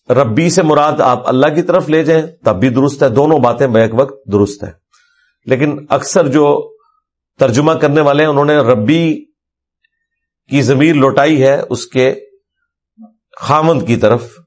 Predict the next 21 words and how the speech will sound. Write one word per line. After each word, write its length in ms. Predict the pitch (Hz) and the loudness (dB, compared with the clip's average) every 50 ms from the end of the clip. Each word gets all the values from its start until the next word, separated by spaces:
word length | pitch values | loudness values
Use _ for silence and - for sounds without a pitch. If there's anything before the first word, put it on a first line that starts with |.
| _ - - - _ _ _ _ _ | _ -20 -20 -20 _ _ _ _ _
اس 180 | 131 117 - - - | -8 -6 -4 -2 0
عورت 260 | 120 127 135 135 104 | 2 2 2 0 0
کے 100 | 143 131 | -2 -2
خاوند 360 | 101 120 123 127 135 135 113 | 0 0 0 0 0 -2 -2
کی 80 | 117 120 | -4 -2
طرف 240 | - 117 110 120 113 | -2 0 -2 -2 -2
جو 240 | 101 113 120 117 | -2 0 0 0
کہ 220 | 117 120 123 - - - - | 0 -2 -2 -4 -4 -10 -10
یوسف 300 | - 113 120 123 123 - | -4 0 0 0 0 0
علیہ 100 | 135 117 | 0 0
السلام 380 | 117 113 113 113 110 110 110 107 | -2 -2 -2 -2 -2 -2 0 0
کا 80 | 123 | -2
مالک 360 | 120 110 107 101 104 104 98 85 | 0 0 0 0 0 0 -2 -2
بھی 140 | 85 85 | -6 -8
تھا۔ 240 | 82 85 78 - - - _ _ _ _ _ _ _ _ _ _ _ _ _ _ _ _ _ _ _ _ _ _ _ _ _ _ _ _ _ _ _ _ _ _ _ - | -8 -10 -12 -14 -16 -20 _ _ _ _ _ _ _ _ _ _ _ _ _ _ _ _ _ _ _ _ _ _ _ _ _ _ _ _ _ _ _ _ _ _ _ -2
إِنَّهُ 500 | 127 135 139 143 147 147 143 147 147 147 | -2 0 2 2 2 2 2 2 2 2
لَا 260 | 131 135 139 139 139 139 | 2 2 2 2 2 2
يُفْلِحُ 480 | 135 139 139 131 123 127 120 - 131 | 0 -2 -2 -2 -4 -4 -2 0 -2
الظَّالِمُونَ، 1000 | 127 107 98 98 110 113 117 117 117 113 104 110 107 113 120 113 104 85 73 69 - _ _ _ _ _ - 104 | -2 0 0 0 2 2 2 2 2 0 0 -2 0 0 0 0 0 -2 -4 -10 -16 _ _ _ _ _ -4 0
بے 120 | 120 131 | 0 0
شک 300 | 127 - - 147 - - | 0 0 -2 -4 -4 -8